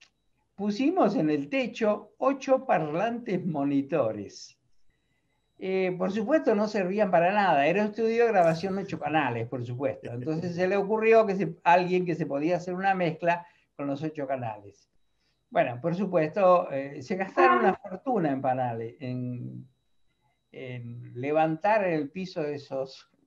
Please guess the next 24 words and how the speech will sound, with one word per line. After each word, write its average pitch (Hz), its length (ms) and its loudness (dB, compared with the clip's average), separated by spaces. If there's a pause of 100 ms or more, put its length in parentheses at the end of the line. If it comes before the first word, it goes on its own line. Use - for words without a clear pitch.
ocho 220 680 -2
canales. 139 720 -4 (460)
Eso 170 480 -6
en 147 200 -4
ocho 139 720 -6
enormes 160 540 -2
monitores. 127 600 -6
Finalmente 240 640 0
terminamos, 165 720 -6
como 135 200 -10
todo 160 120 -4
el 160 80 -2
mundo, 156 340 -2
trabajando 127 580 -4
con 120 140 -8
tres, 156 400 -4
uno 120 300 -12
para 135 220 -2
mono 165 420 -2
y 151 60 -4
los 123 140 -6
dos 131 200 -4
para 135 160 -6
estéreo, 160 640 -6